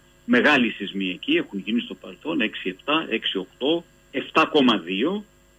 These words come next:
ως προς τα, ε, μεγέθη. Κατά συνέπεια είναι μια περιοχή η οποία έχει υψηλή σεισμικότητα, όμως εκεί η θάλασσα παίζει πολύ ευεργετικό ρόλο. Είναι δηλαδή εστίες που λόγω της θάλασσας βρίσκονται μακριά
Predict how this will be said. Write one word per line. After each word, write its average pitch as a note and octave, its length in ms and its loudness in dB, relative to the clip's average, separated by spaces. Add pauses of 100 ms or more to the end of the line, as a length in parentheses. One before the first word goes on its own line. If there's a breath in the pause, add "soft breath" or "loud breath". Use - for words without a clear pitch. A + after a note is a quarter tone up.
(140)
ως A#2 220 -6
προς G2+ 160 -8
τα, F#2 280 -6 (380)
ε, A2+ 60 -10 (180)
μεγέθη. A#2+ 460 2
Κατά C3 240 -4
συνέπεια D3 400 2
είναι C3 160 4
μια B2 260 2
περιοχή G#2 440 -4
η B2+ 60 -2
οποία A#2 380 -2 (340)
έχει B2 380 -2
υψηλή A#2 440 2
σεισμικότητα, - 800 -4
όμως F3+ 600 4 (320)
εκεί F#3+ 480 0 (200)
η - 160 -14
θάλασσα D#3+ 540 0 (300)
παίζει C3+ 240 4
πολύ B2 280 2
ευεργετικό G2+ 640 -2
ρόλο. F#3 340 2 (220)
Είναι C#3 260 4
δηλαδή A2 540 2 (340)
εστίες F3+ 640 2 (180)
που A2+ 80 -10
λόγω B2 280 4
της - 180 -14
θάλασσας D#3+ 540 -6 (360)
βρίσκονται B2 400 0
μακριά C3+ 720 4